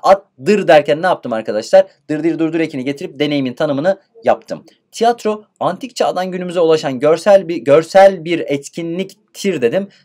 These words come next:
Dır dir dur duru verdim ve ne yaptım? Tiyatronun tanımını yaptım. Hemen bir soru var size. Hocam nedir sorunuz? Tanım cümlesi öznel olur mu? Ne dersiniz arkadaşlar? Tanım cümlesi öznel olur mu?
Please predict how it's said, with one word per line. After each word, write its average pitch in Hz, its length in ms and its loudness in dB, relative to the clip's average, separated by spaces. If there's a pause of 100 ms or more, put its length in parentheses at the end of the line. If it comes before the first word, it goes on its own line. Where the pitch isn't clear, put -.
(100)
Dır 165 160 0
dir 160 160 -2
dur 156 140 -2
duru 131 320 -4
verdim 190 400 6 (180)
ve 156 80 -4
ne 190 40 2
yaptım? 175 300 -2
Tiyatronun 127 460 -2
tanımını 170 460 -2 (200)
yaptım. 110 380 -2 (160)
Hemen 170 400 -2
bir 147 100 -2
soru 110 220 -4
var 87 120 0
size. - 260 -8 (680)
Hocam 110 260 -6
nedir 98 160 -10
sorunuz? - 560 -18 (420)
Tanım 190 280 -6
cümlesi 117 560 -10 (280)
öznel 160 420 -2 (280)
olur 101 260 -10
mu? - 160 -20 (360)
Ne 214 80 -6
dersiniz 101 300 0
arkadaşlar? 82 580 -4 (280)
Tanım 143 220 -6
cümlesi 98 280 -10
öznel 101 220 -6
olur 78 180 -12
mu? - 140 -20